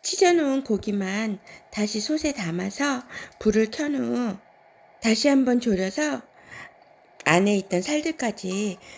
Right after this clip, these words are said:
다 소스가 배이도록 졸여주세요. 마지막으로 통깨를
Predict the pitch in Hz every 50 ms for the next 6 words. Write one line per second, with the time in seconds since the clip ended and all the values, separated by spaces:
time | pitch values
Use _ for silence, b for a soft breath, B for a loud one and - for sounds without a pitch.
0 | B - - 202 190 - - 269 330 - - - 285 - - 202 180 190 208 208
1 | 185 175 170 180 190 208 208 180 160 - - - _ _ B B B B B -
2 | - - - 240 247 254 262 269 - 247 202 - 190 165 160 156 156 - - -
3 | - - _ _ _ _ _ - - _ _ _ _ _ _ _ _ _ _ _
4 | _ B B B B B B B B _ - 180 190 - 233 240 262 254 226 226
5 | 214 208 196 190 196 - 302 302 302 320 285 262 240